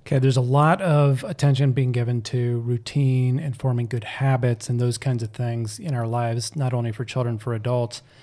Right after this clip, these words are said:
Uh, but when we're thinking about kids, um, and we're thinking about times during the day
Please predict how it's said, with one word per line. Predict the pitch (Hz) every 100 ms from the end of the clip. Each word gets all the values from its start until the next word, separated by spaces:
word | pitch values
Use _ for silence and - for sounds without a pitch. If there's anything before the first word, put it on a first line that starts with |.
| - _ _
Uh, | 156
but | 135 160
when | 160
we're | 151
thinking | 220 214 214
about | 151 143 -
kids, | - 180 135 123 117 - -
um, | 143 131 127 123 135 -
and | 135
we're | 120
thinking | 156 135
about | 123 120 -
times | - 147 147 139
during | 143 135 131
the |
day | 117 123 120 120 107